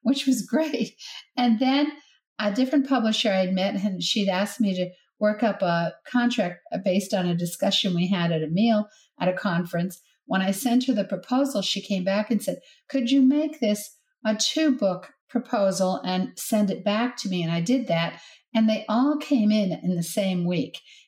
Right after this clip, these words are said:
And the end of the week, I got a no for a different proposal and thought, "Oh, Lord, I'm so thankful for the no." <laughs> I had to play with the deadlines everyone wanted, knowing certain ones they really needed quickly so that I could get all of that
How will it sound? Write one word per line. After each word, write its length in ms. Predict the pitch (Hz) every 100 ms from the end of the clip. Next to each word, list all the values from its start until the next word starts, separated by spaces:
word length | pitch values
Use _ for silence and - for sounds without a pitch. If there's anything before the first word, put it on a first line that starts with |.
| -
And 160 | 196
the 120 | 185 196
end 200 | 240 277
of 80 |
the 100 | 269
week, 260 | 202 190 185
I 140 | 190
got 200 | 185 185
a 60 | 170
no 320 | 170 202 233
for 320 | 254 190 170 -
a 80 | 165
different 460 | 170 254 - -
proposal 520 | - 170 175 170 170
and 140 | 165 165
thought, 180 | 165 - _ _ -
"Oh, 140 | 220
Lord, 200 | 202 185
I'm 40 |
so 220 | 175 - 190
thankful 400 | - 190 190 175
for 180 | -
the 100 | 160
no." 460 | 165 196 196 214 - - - - _
<laughs> 1400 | 370 - 294 - - - - - 170 - - - - _
I 80 | 254
had 340 | 277 294 269
to 200 | 233 220 214 - _ _
play 400 | - 247 254 269
with 300 | 247 202 190
the 80 | 196
deadlines 640 | 170 208 208 190 185 185
everyone 480 | 190 180 175 175 165
wanted, 440 | 160 165 165 147
knowing 300 | 160 170 170
certain 400 | 170 - 202 175
ones 280 | 170 165 165
they 120 | 156
really 300 | 156 160 160
needed 340 | 156 156 143 143
quickly 540 | - 175 - - 262 - - _
so 200 | - 202
that 140 | 175 160
I 140 | 165
could 200 | 170 170
get 300 | 165 160 160
all 240 | 160 165
of 120 | 170 170
that 260 | 175 175